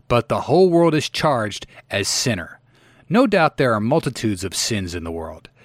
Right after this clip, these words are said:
None but God can number the sins that have been committed since the world was created, and that will be committed while the world still lasts.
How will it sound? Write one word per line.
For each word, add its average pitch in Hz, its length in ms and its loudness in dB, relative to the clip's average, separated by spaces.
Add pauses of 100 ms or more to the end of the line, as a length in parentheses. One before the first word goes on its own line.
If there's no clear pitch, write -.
(280)
None 151 360 2
but 147 180 0
God 127 300 0
can 113 180 -4
number 131 260 0
the 127 120 -2
sins 110 400 -2
that 107 80 -4
have 98 100 -8
been 113 140 -2
committed 107 420 -4
since - 260 -8
the - 120 -6
world 98 240 -6
was 101 160 -6
created, 101 560 -8 (340)
and 107 160 -4
that 117 100 -4
will 160 200 2
be 160 160 2
committed 98 480 -4
while 101 240 0
the 104 40 -4
world 101 320 -4
still 127 260 -4
lasts. - 680 -4